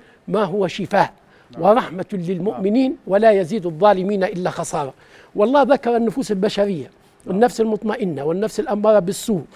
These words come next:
Speaker 1: والنفس التي فيها الفجور وفيها التقوى، وطلب منا الوصول إلى النفس المطمئنة، النفس الأمارة بالسوء: "وما أبرئ نفسي إن النفس لأمارة بالسوء إلا ما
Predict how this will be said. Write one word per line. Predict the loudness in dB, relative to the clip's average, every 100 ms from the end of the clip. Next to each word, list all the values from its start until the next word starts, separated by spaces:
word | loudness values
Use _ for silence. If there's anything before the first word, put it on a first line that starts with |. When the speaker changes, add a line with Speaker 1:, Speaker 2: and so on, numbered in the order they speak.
| -20 -20 -4
Speaker 1:
والنفس | 0 2 2 0
التي | -2 -2 -2
فيها | 0
الفجور | 0 0 0 2 2
وفيها | 2 2 0
التقوى، | 2 0 2 -4 -6 -16 -20 -6
وطلب | 0 4 6 6
منا | 2 0 -2
الوصول | -4 -4 -4 -6
إلى | -4 -4
النفس | -4 -6 -6
المطمئنة، | -6 -6 -6 -6 -4 -6 -8 -14 _ -10
النفس | -2 0 0 -2 -8
الأمارة | -6 -2 0 0
بالسوء: | 0 -4 -4 -2 -2
"وما | -4 -4 -6
أبرئ | -8 -2 0 0 -4 -4
نفسي | -2 -2 -2 -6 -8 -6
إن | -6 -4
النفس | -6 -4 -6 -4
لأمارة | -4 -4 -6 -6 -2 -2 -2 -6
بالسوء | -8 -8 -4 -4 -4
إلا | -4 0 0
ما | 0